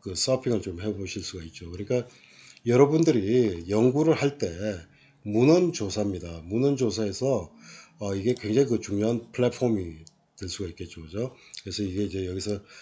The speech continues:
데이터를 모으고 또 원본도 보기도 하고, 에, 그렇게 해요.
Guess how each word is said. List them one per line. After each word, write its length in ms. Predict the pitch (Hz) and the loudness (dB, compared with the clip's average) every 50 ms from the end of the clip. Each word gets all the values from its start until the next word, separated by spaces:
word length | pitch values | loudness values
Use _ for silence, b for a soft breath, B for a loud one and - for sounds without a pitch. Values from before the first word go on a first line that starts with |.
| B B B | B B B
데이터를 360 | - 95 95 - 101 101 101 | -10 -10 -8 -6 -6 -6 -6
모으고 680 | 92 90 95 110 110 104 98 113 113 110 110 110 107 107 | -4 -2 0 0 0 0 2 2 2 2 2 0 -2 -4
또 120 | - 98 90 | -6 -8 -6
원본도 680 | 90 95 101 101 104 107 104 98 101 95 95 90 - b b b b b b _ | -4 -4 -4 -2 -2 -2 -2 -2 -4 -6 -8 -8 -12 b b b b b b _
보기도 440 | - 107 104 95 104 104 - 92 92 | -4 -4 -4 -2 -2 -4 -4 -6 -6
하고, 680 | 92 113 113 110 101 110 110 110 107 107 107 107 B B B B B B B - 104 | -4 -2 -2 -2 0 0 0 2 0 0 -4 -6 B B B B B B B -20 -16
에, 360 | 95 90 87 85 82 82 82 - | -14 -12 -12 -12 -12 -14 -16 -16
그렇게 300 | _ - 92 87 - 98 | _ -14 -14 -10 -10 -8
해요. 520 | 92 92 117 110 95 85 90 110 127 139 | -6 -4 -2 -2 -2 -4 -6 -8 -8 -8